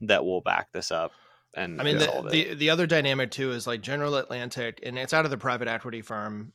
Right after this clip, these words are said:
Speaker 2: uh, or funds. They're, they're not a historical distress buyer. Like, they,
Speaker 1: Yeah, they're
Speaker 2: they're
Speaker 1: like a growth venture firm, right?
Speaker 2: E-,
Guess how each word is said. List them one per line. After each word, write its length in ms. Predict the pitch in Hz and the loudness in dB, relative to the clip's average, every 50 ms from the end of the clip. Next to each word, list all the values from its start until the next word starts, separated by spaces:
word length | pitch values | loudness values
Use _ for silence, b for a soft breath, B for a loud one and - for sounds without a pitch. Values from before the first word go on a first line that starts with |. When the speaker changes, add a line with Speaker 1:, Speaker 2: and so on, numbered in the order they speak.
| _ - | _ -12
Speaker 2:
uh, 180 | 120 107 104 - - | -8 -8 -8 -6 -6
or 120 | 113 104 | -8 -10
funds. 560 | - - 117 110 107 104 104 101 98 - - - _ _ _ | -8 -8 -6 -6 -4 -6 -6 -6 -6 -8 -10 -10 _ _ _
They're, 560 | - 139 120 101 - - 139 120 139 143 160 - | -16 -16 -14 -14 -12 -14 -8 -4 -2 -2 -2 -2
they're 180 | 127 127 147 156 | -2 -4 -2 0
not 180 | 156 151 143 | 0 0 0
a 80 | 139 127 | 0 -2
historical 640 | 123 135 123 - - 113 107 107 107 - 113 104 | -2 -4 -6 -4 -4 -4 -4 -4 -4 -6 -8 -8
distress 400 | 92 101 - - 104 95 95 - | -8 -10 -10 -8 -8 -8 -8 -8
buyer. 400 | - 92 92 90 - 50 - - _ _ _ _ _ _ _ - | -8 -8 -8 -6 -8 -8 -10 -14 _ _ _ _ _ _ _ -8
Like, 180 | 110 104 98 - - - - | -8 -8 -6 -10 -12 -8 -4
they, 120 | 139 135 | 6 8
Speaker 1:
Yeah, 120 | 127 120 | 8 10
they're 100 | 117 120 | 10 10
Speaker 2:
they're 60 | 127 143 | 8 6
Speaker 1:
like 120 | 156 - | 8 6
a 80 | 165 135 | 4 4
growth 260 | 113 117 113 123 117 - | 8 8 8 8 8 4
venture 240 | - 120 139 - 107 | -2 -2 0 0 -2
firm, 260 | - - 95 90 90 | -2 -4 -6 -4 -2
right? 240 | 95 98 110 117 - - _ _ | 0 0 0 0 -2 -6 _ _
Speaker 2:
E-, 80 | - | -8